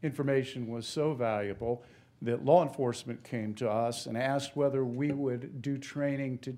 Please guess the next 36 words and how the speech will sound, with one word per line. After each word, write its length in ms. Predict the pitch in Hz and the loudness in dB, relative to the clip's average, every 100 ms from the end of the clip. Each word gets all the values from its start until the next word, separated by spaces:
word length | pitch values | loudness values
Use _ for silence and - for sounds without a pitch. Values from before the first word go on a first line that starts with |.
| - | -10
teach 640 | - 214 208 - - - - - - - | -6 -4 -4 -6 -10 -10 -14 -20 -18 -8
them 600 | 113 156 190 110 113 131 | 2 6 6 6 4 0
how 280 | 127 139 139 | 0 2 2
to 320 | 139 147 131 - | 0 -4 -6 -2
prosecute 640 | 180 175 - - - 117 | 2 2 2 -8 -10 -10
cybercrime. 840 | - - 117 107 110 - 110 104 117 - - - - | -8 -4 -2 -2 -6 -8 -8 -8 -10 -14 -20 -20 0
And 160 | 139 143 | 2 2
in 100 | 135 | -2
fact, 380 | 147 127 127 | 2 2 0
we've 300 | 123 131 135 | -2 0 0
been 160 | 120 123 | -2 -2
doing 260 | 131 143 127 | 0 2 2
that 220 | 120 120 | 0 0
all 320 | 147 131 139 | 4 6 6
over 240 | 135 131 123 | 4 2 -2
the 100 | 123 | -6
state. 360 | - 139 131 - | -6 -4 -4 -8
It's 140 | - - | -12 -4
one 120 | 170 | 0
of 80 | 156 | 2
our 100 | 143 | 2
best 420 | 117 151 147 - | 4 4 4 -4
attended 500 | 135 - 147 127 117 | -8 -2 -2 -2 -6
trainings, 600 | - 156 156 113 123 - - - - | -2 2 2 0 -4 -6 -12 -14 -8
uh, 320 | - 120 117 117 | -2 2 2 2
and 180 | 131 127 | 0 -2
we've 220 | 120 120 | 0 -2
received, 460 | 120 - 147 127 - - 127 120 - | -2 -4 -2 -2 -4 -12 -12 -8 -2
uh, 200 | 110 - 123 | -2 -2 -10
great 340 | 113 131 156 147 | -4 0 0 0
reaction, 720 | 127 120 120 120 - 104 101 - - - - | 2 4 4 2 -2 -6 -8 -10 -18 -20 -6
uh, 260 | 101 101 - | -4 -4 -6
from 300 | - 127 107 | -4 -2 0
it. 80 | 104 - - | -2 -10 -8
Another 360 | 139 170 170 151 | 0 2 2 2
example 720 | 120 117 131 120 127 127 127 | 0 0 2 2 2 0 0